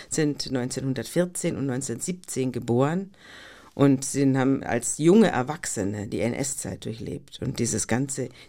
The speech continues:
die ganze Judenverfolgung mitbekommen. Und mein Vater war im Krieg und meine Mutter war in, in Deutschland, hat das ja natürlich mitbekommen.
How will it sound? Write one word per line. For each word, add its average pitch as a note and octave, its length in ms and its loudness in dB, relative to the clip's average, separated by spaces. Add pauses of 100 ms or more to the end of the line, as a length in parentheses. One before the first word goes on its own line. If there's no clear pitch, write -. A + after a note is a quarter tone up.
die - 60 -2
ganze C3+ 240 2
Judenverfolgung D3+ 680 0
mitbekommen. A#2+ 540 -2
Und A#2+ 180 -6 (460)
mein C#3 100 6
Vater C3 340 0
war A#2+ 140 -2
im A#2+ 260 0
Krieg F#3+ 500 0
und A#2 120 -6
meine C3 220 -4
Mutter C3 420 -2 (320)
war B2+ 320 2
in, B2 200 -2
in C3+ 180 -4
Deutschland, B2+ 440 -2
hat A#2 140 -10
das - 140 -8
ja B2+ 80 -2
natürlich B2+ 440 -2
mitbekommen. - 580 -6